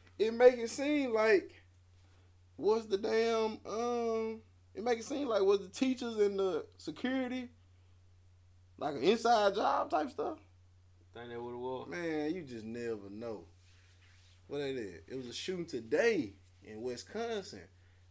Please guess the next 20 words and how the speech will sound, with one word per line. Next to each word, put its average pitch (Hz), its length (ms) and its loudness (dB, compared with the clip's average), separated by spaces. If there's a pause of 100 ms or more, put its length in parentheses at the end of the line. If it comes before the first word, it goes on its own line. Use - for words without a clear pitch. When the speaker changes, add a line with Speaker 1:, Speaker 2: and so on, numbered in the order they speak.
Speaker 1:
at 101 120 -12
a 104 80 -12
cemetery 196 600 -10
around. - 280 -14
See, - 200 -12
that's 302 200 -6
crazy, 294 420 -8
man. 113 280 -12 (600)
And 208 180 2
the 208 40 4
thing 233 360 2
is, 233 260 0
though, 202 340 4 (1120)
I'm 147 200 -6
all 160 300 4
for 143 420 0 (420)
carrying 139 360 -2
a 127 40 -4
gun, 123 480 -8 (1160)
but 123 220 -2